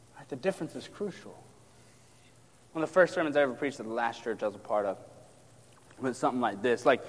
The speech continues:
if you were on an island, no idea, never been part of a church, and all of a sudden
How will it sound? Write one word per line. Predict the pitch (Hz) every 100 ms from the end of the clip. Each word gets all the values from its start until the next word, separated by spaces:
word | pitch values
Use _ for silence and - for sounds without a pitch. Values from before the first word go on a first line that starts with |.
| - 160
if | 143
you | 190 254
were | 262 214
on | 202 208 214
an | 185
island, | 170 180 190 160 117 92 - - - - - - - - - - - - - - - - - - - - - -
no | 143 185 220 233
idea, | 220 214 190 175
never | 180 214 233
been | 214 220
part | 180 - 214 214 170
of | 190 175
a |
church, | - - 202 165 123 - - - - - - - - - - - - - - - - - - - - -
and | 165
all | 185 226
of | 214
a |
sudden | - 226 202 180